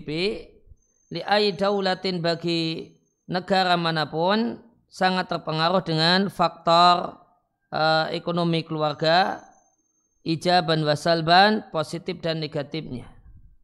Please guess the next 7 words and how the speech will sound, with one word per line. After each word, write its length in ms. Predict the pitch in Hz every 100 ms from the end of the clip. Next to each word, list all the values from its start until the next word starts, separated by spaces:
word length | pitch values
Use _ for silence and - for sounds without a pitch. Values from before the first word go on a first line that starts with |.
| _ - - - - _ _ _ _ _
Mimma 240 | 170 202 208
yan 240 | 202 196
akisu, 880 | 254 277 233 220 - 190 190 214 -
yang 240 | 190 185
ini 800 | 190 226 202 202 226 233 226 - _
ta-, 560 | 208 214 220 220 - - - _
tercerminkan. 1120 | - 214 208 214 208 233 196 147 143 - -